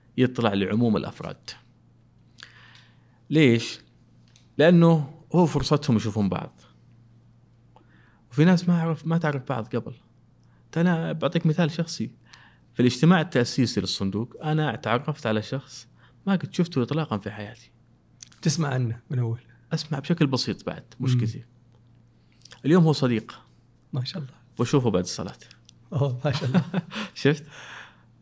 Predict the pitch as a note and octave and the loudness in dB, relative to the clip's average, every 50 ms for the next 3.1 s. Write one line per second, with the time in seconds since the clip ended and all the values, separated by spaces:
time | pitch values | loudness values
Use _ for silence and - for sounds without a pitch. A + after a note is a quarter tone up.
0 | _ - B2+ B2 A#2 A2+ G#2+ A2 A2 A#2 - - - _ _ _ _ - - C3+ | _ -4 -2 0 2 0 0 -2 -4 -8 -12 -16 -20 _ _ _ _ 0 2 6
1 | B2 D#3+ G#3 A3 - F3+ - C#3+ C3+ E3 D3+ - - - F3 D#3 C#3+ - C#3 B2 | 8 8 8 8 6 4 0 2 0 0 0 -2 -2 -4 -4 -4 -4 -2 -2 0
2 | A#2+ B2 C#3 C3 - B2 G#2+ A2 A#2+ A#2+ - - _ - A2 G2+ - F#2+ G2 F#2 | 0 0 0 -2 -2 -2 -2 -2 -4 -6 -10 -14 _ -10 -8 -6 -6 -6 -6 -8
3 | F#2 | -10